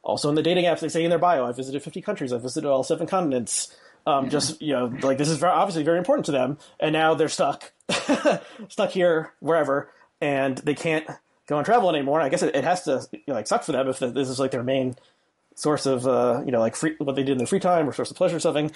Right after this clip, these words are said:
Speaker 1: So in some ways I'm, like, feeling a little bad for them, but in other ways I'm like, "Well, maybe you'll, like, read a book or something <laughs> now if you can't, if you can't travel to, like, your fifty-first country." Um, so yeah, I don't know.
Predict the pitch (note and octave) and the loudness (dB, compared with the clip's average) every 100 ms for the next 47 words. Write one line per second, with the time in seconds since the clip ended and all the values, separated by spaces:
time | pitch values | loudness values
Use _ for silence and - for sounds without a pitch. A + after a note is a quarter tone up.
0 | - - - F3 A3+ A3 E3 D#3 C#3 A2+ | -12 -20 -4 0 2 4 4 4 2 0
1 | - - D#3+ C#3 B2+ E3 F3 D#3 C3+ C#3 | -8 -2 2 4 4 4 4 2 0 2
2 | C#3 D3 C3+ C#3 C3 B2 F#3+ C#4+ G3+ A#3 | 4 4 4 2 2 2 4 4 4 4
3 | A#3+ G3 F3+ G3 C3 F3 C#3 B2 A#2 B2 | 4 4 4 4 2 2 0 -4 -4 -4
4 | - B3 - - - G#3+ F3+ - - - | 2 2 2 -2 2 2 2 -4 -14 -2
5 | C4+ F#3 - G#3+ - - - - E3+ D#3 | 0 0 2 2 2 -2 -8 0 2 4
6 | E3+ D#3+ D#3 F3 E3+ E3 - D3+ B2+ A#2 | 2 0 -2 -2 0 0 0 -2 -2 -6
7 | - - - - C#3 B2+ A#2 B2 - _ | -10 -14 -4 2 4 2 0 -8 -12 _
8 | _ _ - D3 B2+ B2 - _ - - | _ _ -6 0 2 2 -2 _ -20 -20
9 | - A2+ G2 G#2+ F#2+ G2 - - F3+ - | -6 -4 0 0 0 -2 -2 -2 0 -2
10 | - D#4+ - - - | 0 0 2 2 2